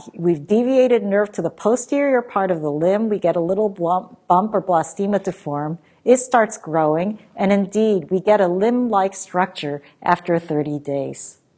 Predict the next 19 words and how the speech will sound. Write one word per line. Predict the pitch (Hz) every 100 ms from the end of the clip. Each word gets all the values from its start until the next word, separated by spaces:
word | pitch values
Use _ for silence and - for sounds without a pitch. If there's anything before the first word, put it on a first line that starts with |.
| _ _ - -
This | 233 277
is | 254
the | 190
control | 196 175 - 175 180 226 262 - - -
where | 185 180 180
the, | 185 151 -
uh, | 160 147 143 - 175
where | 185
the | 175
virus | 151 170 185 208 202
does | 170 151
not, | 165 170 196 -
uh, | 156 143
express, | 147 - - 160 160 - _ -
uh, | 156 147 143 139 - - -
F | 165 -
G | 165
F | 156 -
eight. | 170 175 233